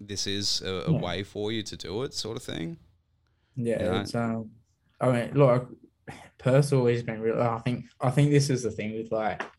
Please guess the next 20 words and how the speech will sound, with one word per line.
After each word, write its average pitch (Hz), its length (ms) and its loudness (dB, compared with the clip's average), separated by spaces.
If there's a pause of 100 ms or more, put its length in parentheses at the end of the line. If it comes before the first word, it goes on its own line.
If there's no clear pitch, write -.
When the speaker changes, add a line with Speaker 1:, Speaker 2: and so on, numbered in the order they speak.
(140)
Speaker 2:
across 117 420 0
the 107 140 -2 (100)
whole 107 240 0
board 107 340 0
of 110 120 -6
Australian 110 440 -2
hardcore 107 560 -2
anyway, 107 340 -4
and 117 300 -6 (100)
probably 110 240 2
the 107 120 -4
whole 107 240 0
of 107 80 -10
hardcore 104 460 -2
in 104 80 -4
the 107 60 -8
world 110 320 0
is, 113 200 -4 (760)
um, 113 500 2 (480)
just 113 300 -6